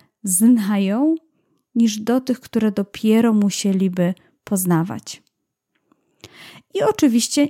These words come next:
niekoniecznie osoby z bliskością stronią od nowych znajomości. Może być tak, że mają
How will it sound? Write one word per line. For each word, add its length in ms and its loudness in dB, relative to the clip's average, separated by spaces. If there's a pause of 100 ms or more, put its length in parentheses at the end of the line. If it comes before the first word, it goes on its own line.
niekoniecznie 840 -2
osoby 400 0
z 60 -2
bliskością 800 -2
stronią 760 0
od 220 -2
nowych 380 0
znajomości. 920 -4 (1120)
Może 320 0
być 280 -6
tak, 540 -4
że 440 0
mają 340 0